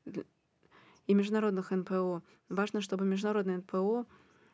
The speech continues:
давали возможность усилить голоса правозащитниц, представляли им логистическую поддержку так, чтобы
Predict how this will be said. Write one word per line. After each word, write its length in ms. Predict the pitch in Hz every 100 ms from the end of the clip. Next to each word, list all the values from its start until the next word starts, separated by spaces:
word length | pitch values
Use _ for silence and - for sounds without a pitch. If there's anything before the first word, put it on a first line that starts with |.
| - _ _ _ _ _ _ _ _ _ _ _ _ _ _ _ _ _ _ _
давали 800 | 175 202 190 208 202 202 196 185 - _ _ _ -
возможность 720 | 202 196 208 202 202 196 -
усилить 560 | 190 - 214 240 220 196
голоса 460 | 190 196 190 196 196 -
правозащитниц, 920 | 196 185 190 190 208 247 220 196 - 190 185
представляли 600 | - 196 - 190 214 208
им 180 | 196 185
логистическую 580 | 185 190 208 208 - 196
поддержку 460 | 190 202 220 -
так, 180 | 196 196
чтобы 360 | - 185 185